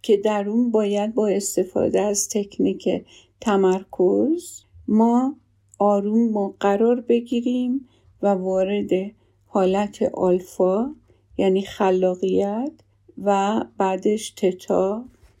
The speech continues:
یعنی حیرت و تسلیم مطلق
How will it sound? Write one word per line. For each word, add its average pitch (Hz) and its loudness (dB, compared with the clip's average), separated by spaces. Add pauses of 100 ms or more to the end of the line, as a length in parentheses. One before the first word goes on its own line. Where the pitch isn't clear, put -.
(160)
یعنی 185 2
حیرت 190 2 (120)
و 202 0 (440)
تسلیم 190 -4
مطلق 180 -2